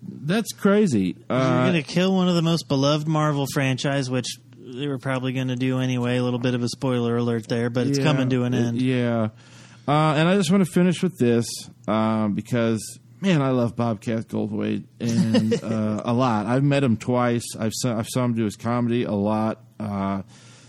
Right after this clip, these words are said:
Speaker 1: he is, he is high on my list of, of people who are very awesome. So let me just read you here. Uh, he posted this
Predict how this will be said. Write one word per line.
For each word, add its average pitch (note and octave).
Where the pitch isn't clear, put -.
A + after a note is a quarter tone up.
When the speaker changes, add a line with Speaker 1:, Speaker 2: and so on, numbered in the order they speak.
Speaker 1:
he F#3
is, D#3
he F3
is B2
high C#3+
on C3+
my C3+
list B2+
of, A2+
of G#2+
people G#2
who G#2
are G2
very F#2+
awesome. F2+
So -
let C3
me D3+
just C3+
read G#2+
you F#2
here. F#2
Uh, G2+
he C3
posted B2
this A2